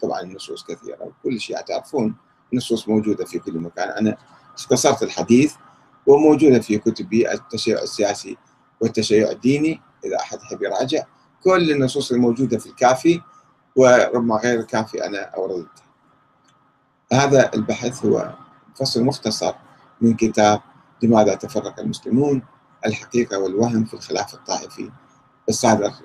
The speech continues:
آه، قبل أشهر عن دار الانتشار العربي. قصدنا من هذا الحديث أن نتعرف على، آه، ال-، الفرق الشيعية المختلفة كما تعرفنا على الفرق السنية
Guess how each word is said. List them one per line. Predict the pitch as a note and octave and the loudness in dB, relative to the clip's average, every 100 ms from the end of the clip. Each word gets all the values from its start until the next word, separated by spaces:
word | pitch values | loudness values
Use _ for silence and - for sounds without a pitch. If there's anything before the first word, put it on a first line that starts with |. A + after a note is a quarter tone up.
| - | -8
آه، | F2+ F2+ E2+ - - - _ | -4 -2 -4 -8 -18 -20 _
قبل | F#2 F2 - | -14 -12 -6
أشهر | A2+ - C#3 - _ _ _ - | -4 -2 -6 -8 _ _ _ -6
عن | G#2+ | 0
دار | G#2+ G#2 | 2 2
الانتشار | - - - F2+ F2+ | 2 -6 -8 -6 -6
العربي. | - - - _ _ _ _ _ _ - | -8 -18 -20 _ _ _ _ _ _ -2
قصدنا | G3 A3 E3+ C#3 | 0 2 4 6
من | A#2 G#2 | 4 4
هذا | G2+ | 0
الحديث | - - G2+ C3 C3 _ _ _ _ _ - | -4 -8 0 0 0 _ _ _ _ _ -2
أن | A#2+ | -2
نتعرف | - - - B2+ - | -2 -4 -4 -4 -6
على، | G#2 G2+ G2+ - - _ _ _ _ _ - | -6 -2 -2 -2 -8 _ _ _ _ _ -6
آه، | G2 F2+ F2 - - | -4 -2 -2 -4 -8
ال-، | F2 E2+ E2 - - - - _ _ _ F2+ _ | -10 -10 -12 -18 -20 -20 -20 _ _ _ -20 _
الفرق | D3 C#3+ - - F2+ | 0 0 0 -8 -10
الشيعية | E2 F2+ D#2 B2 A#2 | -4 -2 2 4 4
المختلفة | G#2 - - B2+ C3+ C3 | -2 -8 -2 0 0 -4
كما | C3 B2+ | -2 0
تعرفنا | G#2+ - - A2 A#2 - | 0 -4 -8 -4 -4 -6
على | F2+ F#2 | -10 -12
الفرق | - A#2+ - | -8 -8 -8
السنية | - - G2 A2+ A#2 | -12 -16 0 4 4